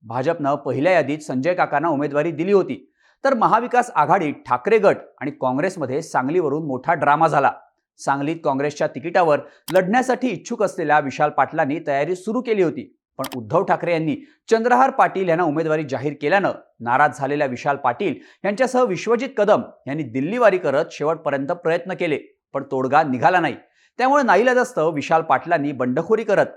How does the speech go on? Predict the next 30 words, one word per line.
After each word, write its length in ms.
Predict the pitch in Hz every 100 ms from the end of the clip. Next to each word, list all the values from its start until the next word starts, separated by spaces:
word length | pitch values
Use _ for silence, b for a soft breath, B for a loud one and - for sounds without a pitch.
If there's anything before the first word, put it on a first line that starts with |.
| _ -
अपक्ष 340 | 208 196 -
लढण्याचा 440 | 160 123 143 147
निर्णय 320 | 180 147 160 160
घेतला. 300 | 147 147 - - _ _ _ -
सांगलीत 480 | 202 196 196 202 -
ओबीसी 460 | 156 196 196 160
बहुजन 400 | 147 139 160 180 165
पार्टीकडून 600 | 170 165 202 196 127 - _
प्रकाश 340 | 143 175 170 -
शेंडगे 280 | 143 156 196
देखील 300 | 175 160 185
मैदानात 400 | 151 156 175 156
आहेत. 120 | 117 - _ _ _ -
वंचितनं 500 | 196 202 269 262 208
इथून 260 | 175 208
विशाल 280 | 156 143 196
पाटलांना 440 | 175 147 139 135 151
पाठिंबा 440 | 143 135 175 160
दिलाय. 280 | 156 135 - - _
विशाल 320 | 160 - 214
पाटील 420 | 208 165 170 165 160
यांनी 160 | 156
बंडखोरी 480 | 160 135 160 165 165
केल्यानं 460 | 160 139 151 131 127
दोन 180 | 135
हजार 200 | 143 156 151
एकोणीस 340 | 127 151 160
प्रमाणेच 460 | 160 139 175 139 -
तिहेरी 640 | _ _ - 190 226 269
लढतीचा 420 | 226 160 180 180